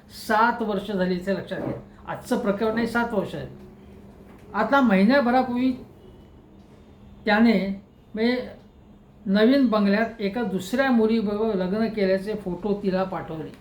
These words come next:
म्हणजे या मुलीशी लग्न चेंबूरमध्ये त्यांनी केलं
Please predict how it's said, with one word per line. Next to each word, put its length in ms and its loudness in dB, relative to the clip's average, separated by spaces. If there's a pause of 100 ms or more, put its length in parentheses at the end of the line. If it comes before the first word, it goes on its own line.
(1400)
म्हणजे 240 4
या 160 4
मुलीशी 460 2
लग्न 240 0
चेंबूरमध्ये 640 0
त्यांनी 260 2
केलं 340 0